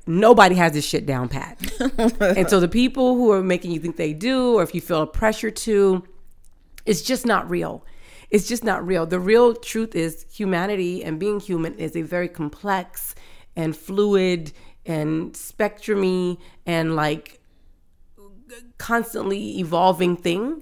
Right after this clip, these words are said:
Speaker 1: that none of us have down pat is the reality.
Speaker 2: Yeah.
Speaker 1: And the sooner we embrace that, that is when I feel like we are really living in the most authentic space of, like,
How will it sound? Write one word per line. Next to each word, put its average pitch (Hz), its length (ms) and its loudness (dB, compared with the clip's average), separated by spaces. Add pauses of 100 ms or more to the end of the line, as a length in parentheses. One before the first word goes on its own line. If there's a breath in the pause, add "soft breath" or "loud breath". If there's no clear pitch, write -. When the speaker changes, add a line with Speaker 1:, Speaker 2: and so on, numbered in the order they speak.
Speaker 1:
that 196 180 0
none 196 320 4
of 220 140 0
us 208 120 0
have 165 280 4
down 143 280 -2
pat - 560 -8
is 160 160 -6
the 185 100 2
reality. 196 720 -2 (280 loud breath)
Speaker 2:
Yeah. - 200 -6
Speaker 1:
And 208 160 2
the 202 100 4
sooner 226 360 0
we 214 160 -4
embrace 175 500 -2
that, 220 400 -4
that 214 280 4
is 190 160 2
when 175 160 -2
I 160 140 -2
feel 170 220 -4
like 156 140 -2
we 165 220 -4
are 160 200 -2 (580 soft breath)
really 214 640 8
living 147 380 4
in 160 160 2
the 165 60 2
most 160 240 0
authentic 156 460 -4
space 156 280 -4
of, 147 160 -8
like, 165 140 -8